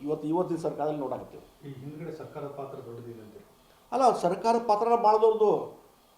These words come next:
Speaker 1: ನೀವು ಪ್ರಾಪರಾಗಿ law and order ಮೇಂಟೈನ್ ಮಾಡಿರಿ, ಪ್ರಾಪರಾಗಿ ಹರಾಸ್ಮೆಂಟ್ ನಿಲ್ಸು, ನಿಲ್ಸ್ರಿ ಇದ್ದಿದ್ದ ರೂಲ್ಸ್ ಒಳಗೆ.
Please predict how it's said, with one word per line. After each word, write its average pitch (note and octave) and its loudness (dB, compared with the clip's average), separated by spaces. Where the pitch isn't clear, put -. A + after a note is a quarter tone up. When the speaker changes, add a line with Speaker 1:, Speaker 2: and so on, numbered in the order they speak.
Speaker 1:
ನೀವು G#3 2
ಪ್ರಾಪರಾಗಿ G#3 4
law D#3 6
and G3 2
order G3 0
ಮೇಂಟೈನ್ E3+ 0
ಮಾಡಿರಿ, F#3 2
ಪ್ರಾಪರಾಗಿ F3+ 2
ಹರಾಸ್ಮೆಂಟ್ F3 0
ನಿಲ್ಸು, E3 -2
ನಿಲ್ಸ್ರಿ D#3 -4
ಇದ್ದಿದ್ದ D#3+ -8
ರೂಲ್ಸ್ F#3 0
ಒಳಗೆ. - -4